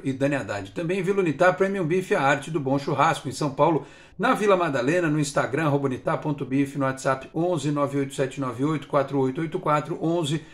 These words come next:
nove oito sete nove oito quatro oito oito quatro. Se você estiver nas redondezas lá da Vila Madalena, pode retirar em loco com o meu amigo Marcão ou solicitar a comodidade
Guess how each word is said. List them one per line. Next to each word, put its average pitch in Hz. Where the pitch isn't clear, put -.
nove 202
oito 196
sete 160
nove 143
oito 127
quatro 147
oito 135
oito 131
quatro. 143
Se -
você 139
estiver 147
nas 135
redondezas 147
lá 262
da 208
Vila 196
Madalena, 220
pode 196
retirar 151
em 139
loco 160
com 160
o 156
meu 156
amigo 151
Marcão 156
ou 170
solicitar 160
a 160
comodidade 143